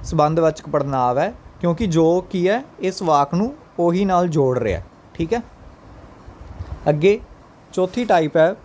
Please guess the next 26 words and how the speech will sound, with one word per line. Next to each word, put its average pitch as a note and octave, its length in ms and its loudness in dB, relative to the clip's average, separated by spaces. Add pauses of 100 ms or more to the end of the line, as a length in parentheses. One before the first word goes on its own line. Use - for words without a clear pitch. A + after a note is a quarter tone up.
(340)
ਪ੍ਰਸ਼ਨਵਾਚਕ F3 880 0 (200)
ਪੜ੍ਹਨਾਂਵ। B2 420 2 (600)
ਪ੍ਰਸ਼ਨਵਾਚਕ A3 600 0
ਪੜ੍ਹਨਾਂਵ F3 420 2
ਕੀ F3 240 0
ਹੈ? F3 80 2
ਨਾਮ D3+ 280 -2
ਤੋਂ D#3+ 100 2
ਸਪਸ਼ਟ C#3+ 380 2
ਹੈ C#3 120 6
ਕਿ D3+ 140 -4
ਜਿਸ C3+ 320 -2
ਵਾਕ B2 320 0
ਦੇ C3+ 100 -2
ਵਿੱਚ B2 260 -4
ਆਪਾਂ D3 200 0
ਪ੍ਰਸ਼ਨ A#2+ 340 -4
ਪੁੱਛਦੇ G#2 320 -6
ਹਾਂ, F#2+ 100 -8
ਠੀਕ E3 180 -2
ਹੈ? G#3 100 -2 (500)
ਜਿਹੜੇ G3 260 6
ਸ਼ਬਦ F#3 380 4 (280)
ਪੜ੍ਹਨਾਂਵ E3 540 4 (240)
ਵੀ F#3 160 -4
ਹੋਣ F#3 300 -2